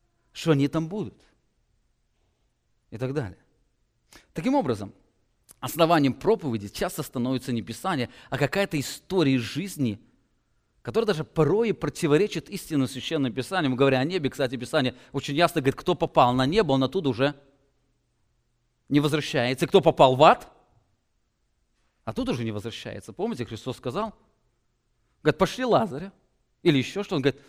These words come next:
«Знаете, оттуда туда не возвращаются. Невозможно с ада опять попасть на небо и с оттуда попасть уже в рай».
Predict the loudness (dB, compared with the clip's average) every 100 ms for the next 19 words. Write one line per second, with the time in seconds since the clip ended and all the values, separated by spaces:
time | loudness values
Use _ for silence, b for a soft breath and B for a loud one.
0 | _ -2 -2 -4 -4 -6 -4 -2 -2 -2
1 | -8 -10 -10 -10 -12 -20 B 0 2 2
2 | 0 0 2 2 4 2 2 2 4 4
3 | 4 6 6 B 0 4 4 4 6 6
4 | 6 6 6 6 -2 -20 _ _ _ _
5 | _ _ _ _ _ _ -10 0 2 2
6 | 0